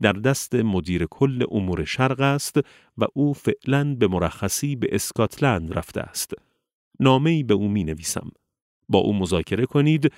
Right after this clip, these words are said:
شما را در جریان خواهد گذاشت. سه نفری به اسکاتلند رفته زنگ خانهٔ ییلاقی مدیر کل را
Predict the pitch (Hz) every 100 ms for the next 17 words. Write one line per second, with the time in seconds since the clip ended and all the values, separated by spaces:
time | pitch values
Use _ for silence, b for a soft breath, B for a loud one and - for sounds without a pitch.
0 | b - - 135 151 147 131 107 82 87
1 | 82 76 92 90 - 110 123 - - -
2 | - - - - _ _ _ _ _ _
3 | _ - - 123 123 139 143 175 151 -
4 | - - 110 - 123 135 139 135 156 147
5 | b b b 110 139 151 127 123 110 101
6 | 87 90 107 104 95 82 87 85 98 113
7 | 98 85 85 82 - 123 120